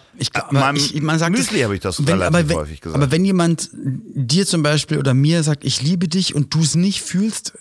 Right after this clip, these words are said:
Speaker 1: ich glaub wirklich, das Schönste haben wir, glaub ich, auch schon mal drüber geredet, was man darauf antworten kann. „Danke.“
Speaker 2: Ja, ja.
Speaker 1: Das ist
Speaker 2: Danke.
Speaker 1: süß, oder? „Ich liebe dich. Danke.“
Speaker 2: Ja, das find ich schön.
Speaker 1: So.
Speaker 2: Olli,
Speaker 1: Mhm.
Speaker 2: ich liebe dich.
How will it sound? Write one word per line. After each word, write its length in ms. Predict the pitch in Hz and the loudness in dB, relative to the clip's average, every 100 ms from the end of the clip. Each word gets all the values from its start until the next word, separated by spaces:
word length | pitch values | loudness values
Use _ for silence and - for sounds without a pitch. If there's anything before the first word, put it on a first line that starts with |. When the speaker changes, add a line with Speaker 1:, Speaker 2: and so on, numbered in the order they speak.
| - | -12
Speaker 1:
ich 160 | 175 | -8
glaub 200 | - 147 | -6 -4
wirklich, 140 | 151 147 | -2 0
das 140 | 143 | 0
Schönste 340 | - 120 190 - | 0 0 -2 -2
haben 100 | 156 | 0
wir, 80 | 143 | 0
glaub 140 | 139 | -2
ich, 100 | 151 | -2
auch 80 | 143 | -2
schon 120 | 160 | -2
mal 60 | 156 | -2
drüber 160 | 156 | -4
geredet, 240 | 151 151 139 | -4 -4 -4
was 140 | - | -2
man 120 | 120 | -2
darauf 360 | 107 117 135 - | -2 -2 -4 -2
antworten 520 | 101 - 101 - 95 | -4 -2 -4 -6 -8
kann. 300 | - 98 123 - _ _ _ _ _ _ _ | -6 -4 -6 -8 _ _ _ _ _ _ _
„Danke.“ 380 | - 131 - 92 - | -2 -2 -2 -10 -6
Speaker 2:
Ja, 340 | 113 92 78 98 - _ _ _ _ _ 127 | -2 -2 -4 -10 -18 _ _ _ _ _ -6
ja. 280 | 123 76 - - | -6 -6 -12 -2
Speaker 1:
Das 140 | 160 | 0
ist 140 | 156 123 | 2 0
Speaker 2:
Danke. 140 | 117 | 0
Speaker 1:
süß, 80 | 104 | 0
oder? 220 | 143 156 | 0 -2
„Ich 140 | 135 - | -2 -2
liebe 180 | 160 120 | 0 -2
dich. 280 | 92 - _ _ _ _ - | -4 -8 _ _ _ _ -6
Danke.“ 240 | 190 131 | -4 -2
Speaker 2:
Ja, 80 | 110 - | -4 -8
das 220 | 101 - | -12 -12
find 180 | 110 107 | -10 -10
ich 80 | |
schön. 160 | - 92 - - - - _ _ | -10 -10 -12 -20 -20 -20 _ _
Speaker 1:
So. 140 | - 160 | -4 0
Speaker 2:
Olli, 200 | 151 131 - _ _ _ _ _ _ _ _ _ _ - | 0 -2 -10 _ _ _ _ _ _ _ _ _ _ -10
Speaker 1:
Mhm. 180 | 139 | -4
Speaker 2:
ich 140 | 170 196 | -4 -2
liebe 260 | 104 - | -4 -6
dich. 300 | - 65 - | -12 -20 -20